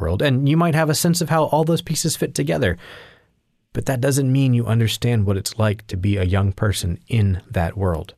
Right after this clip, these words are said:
The only way to truly understand their world is to grow up in it.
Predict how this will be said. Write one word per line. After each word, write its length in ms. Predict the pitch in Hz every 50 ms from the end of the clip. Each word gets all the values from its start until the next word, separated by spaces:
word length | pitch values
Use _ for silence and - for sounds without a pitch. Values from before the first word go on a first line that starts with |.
| _ _ _ _ _ _ _ _ _ _ _ _ _ _ _ _ -
The 100 | 120 117
only 240 | 123 160 196 170 139
way 160 | 143 156 151
to 80 | 131
truly 360 | 120 - - 175 151 135 135 135
understand 480 | 135 139 135 127 - - 139 131 120
their 120 | 117 117 107
world 240 | 107 117 113 110
is 200 | - 113 107 101 -
to 140 | - - 135
grow 280 | 120 120 123 120 120
up 180 | 147 160 165 -
in 100 | 85 80
it. 140 | - -